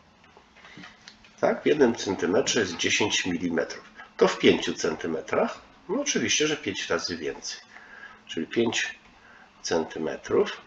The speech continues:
to się równa pięćdziesiąt milimetrów. No a spróbuję coś trudniejszego. Na przykład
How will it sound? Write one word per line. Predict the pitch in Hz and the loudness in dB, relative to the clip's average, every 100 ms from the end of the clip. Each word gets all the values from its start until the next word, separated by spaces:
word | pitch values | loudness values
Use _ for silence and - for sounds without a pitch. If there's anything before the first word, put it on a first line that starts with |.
| - | -14
to | - | -6
się | 196 - 80 | -4 0 0
równa | 80 90 90 92 - - - - - - - | 0 2 2 0 -4 -20 -20 -20 -20 -20 -2
pięćdziesiąt | 147 117 73 - - 78 78 - - - - - - - - - - | 0 0 -4 -4 -4 -6 -10 -18 -20 -20 -20 -20 -20 -20 -20 -20 -6
milimetrów. | 78 78 71 71 - - _ _ _ - - - - - - - - - _ | -4 -2 -6 -10 -14 -20 _ _ _ -20 -14 -12 -12 -12 -12 -14 -16 -20 _
No | 92 180 | 6 8
a | 220 | 10
spróbuję | 185 - 123 120 113 | 8 4 2 4 2
coś | - - | 0 -4
trudniejszego. | - 87 80 69 110 131 165 - - - - - - - - | -4 -4 -2 4 6 8 6 4 -8 -20 -20 -20 -20 -20 -14
Na | - | -8
przykład | - 120 - | 2 2 2